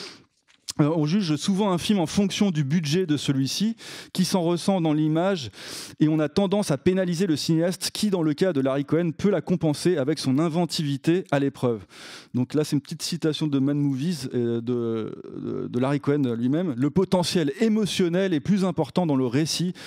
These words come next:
que les effets pyrotechniques. » Mais, euh, on peut dire aussi pour tout autre effet, hein. Euh, juste technique même. Larry Cohen défie cette échelle de valeur tronquée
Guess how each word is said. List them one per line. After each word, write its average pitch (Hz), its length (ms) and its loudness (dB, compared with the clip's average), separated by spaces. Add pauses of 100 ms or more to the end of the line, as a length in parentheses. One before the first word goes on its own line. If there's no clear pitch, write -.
(120)
que - 80 2
les 131 200 2
effets 156 260 0
pyrotechniques. » 151 760 0 (220)
Mais, 135 80 6
euh, 135 160 2 (100)
on 139 80 2
peut 143 140 2
dire 147 160 0
aussi 147 260 -2
pour - 200 -8
tout 208 380 -2
autre - 280 -2
effet, 147 320 0
hein. 120 140 -8 (480)
Euh, 110 840 0 (100)
juste 147 260 -6
technique 185 340 0
même. 113 200 0 (1000)
Larry 165 220 2
Cohen 202 240 0
défie 170 320 -2
cette 160 220 0
échelle 175 240 0
de 151 80 0
valeur 143 260 0
tronquée 185 540 0